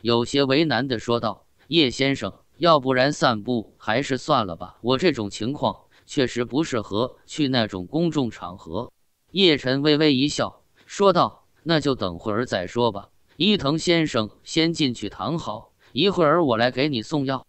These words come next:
伊藤雄彦恭敬地点了点头，待叶晨走后，便在管家的帮助下脱掉身上的衣服，泡进了浴缸之中。五分钟后，叶晨再次走了进来，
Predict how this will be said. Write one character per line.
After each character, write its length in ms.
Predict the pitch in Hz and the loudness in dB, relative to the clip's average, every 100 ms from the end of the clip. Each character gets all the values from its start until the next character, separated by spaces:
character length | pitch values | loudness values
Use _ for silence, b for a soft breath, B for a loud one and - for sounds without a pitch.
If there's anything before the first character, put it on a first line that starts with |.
| _ _ _ - | _ _ _ -4
伊 200 | 156 202 | 0 0
藤 220 | 143 165 | 0 -2
雄 260 | - 147 | 0 0
彦 300 | 202 156 113 - _ | 4 4 2 -4 _
恭 240 | 180 202 | 0 2
敬 240 | 175 156 123 | 2 0 0
地 100 | 110 | -2
点 220 | 101 87 | -4 -4
了 100 | 120 | -4
点 220 | 104 80 | -4 -8
头， 340 | - 82 117 - | -10 -10 -10 -8
待 200 | b 151 | b 0
叶 180 | 127 123 | 2 0
晨 220 | 104 117 | -2 -4
走 240 | 98 95 82 | -4 -6 -4
后， 300 | 143 120 - b b | 0 0 -2 b b
便 220 | 165 123 | 2 4
在 180 | 120 107 | 0 -2
管 280 | 98 82 | -4 -8
家 220 | 82 120 120 | -4 -2 -2
的 80 | |
帮 260 | 110 123 139 | -2 -2 0
助 160 | 123 104 | -2 -4
下 280 | 107 92 _ _ b | -6 -8 _ _ b
脱 220 | - 202 | 2 4
掉 200 | 175 143 | 6 4
身 260 | 139 180 175 | 4 2 0
上 160 | 135 110 | 0 -2
的 100 | 101 | -2
衣 180 | 135 | -2
服， 300 | 156 - 101 _ b | -2 -4 -16 _ b
泡 340 | b 170 147 135 | b 4 6 6
进 160 | 135 | 2
了 100 | 123 | 0
浴 220 | 117 143 117 | 0 -2 0
缸 240 | 120 131 | 0 0
之 160 | 127 131 | -2 0
中。 240 | 143 170 - _ _ _ | 0 -2 -8 _ _ _
五 240 | 113 123 131 | -8 -4 -2
分 200 | 156 165 | 0 2
钟 220 | 165 156 | 2 0
后， 260 | 139 113 - _ _ _ | 0 -2 -4 _ _ _
叶 240 | - 208 156 | 2 4 4
晨 240 | 131 139 | 2 0
再 220 | 165 151 | 2 2
次 220 | 123 127 113 | 2 -2 -4
走 240 | 90 78 | -4 -6
了 100 | 101 | -6
进 180 | 131 117 | -4 -4
来， 220 | 90 - | -4 -12